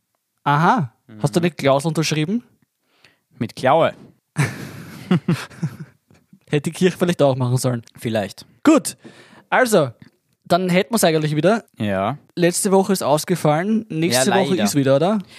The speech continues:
Speaker 2: Nächste Woche ist wieder, ja. Das, das, das
Speaker 1: Okay, dann, das liegt an dir. Ich möchte nur sagen,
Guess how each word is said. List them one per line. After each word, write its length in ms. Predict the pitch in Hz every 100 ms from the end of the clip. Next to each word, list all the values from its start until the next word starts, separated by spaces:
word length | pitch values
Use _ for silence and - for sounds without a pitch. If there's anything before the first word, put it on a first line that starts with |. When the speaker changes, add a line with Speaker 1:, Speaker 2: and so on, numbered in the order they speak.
| -
Speaker 2:
Nächste 380 | 120 165 - 202
Woche 240 | 175 160
ist 240 | 165 131 -
wieder, 180 | 107 101
ja. 240 | 101 107 -
Das, 240 | - 113 -
das, 260 | 117 -
das 140 | - 139
Speaker 1:
Okay, 200 | - 143
dann, 340 | 131 135 135 - _ -
das 160 | 147
liegt 180 | 175 -
an 120 | 175 -
dir. 280 | 160 226 -
Ich 160 | 151
möchte 240 | 156 170 -
nur 80 | 156
sagen, 420 | 147 135 180